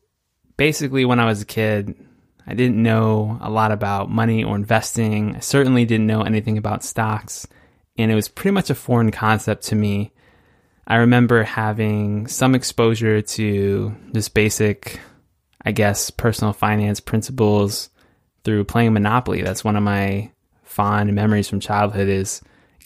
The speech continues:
game night with my family way back when we used to do that. And my favorite game was always play Monopoly. I just had a ton of fun, and my dad and I would kind of battle it out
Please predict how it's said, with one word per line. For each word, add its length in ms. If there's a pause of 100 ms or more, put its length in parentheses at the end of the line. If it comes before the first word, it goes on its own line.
game 300
night 280
with 140
my 100
family 720 (680)
way 180
back 280
when 140
we 80
used 160
to 80
do 220
that. 440
And 560 (680)
my 180
favorite 600
game 300
was 140
always 300
play 180
Monopoly. 520
I 60
just 200
had 200
a 60
ton 280
of 80
fun, 460
and 100
my 120
dad 260
and 80
I 160
would 180
kind 160
of 100
battle 320
it 100
out 380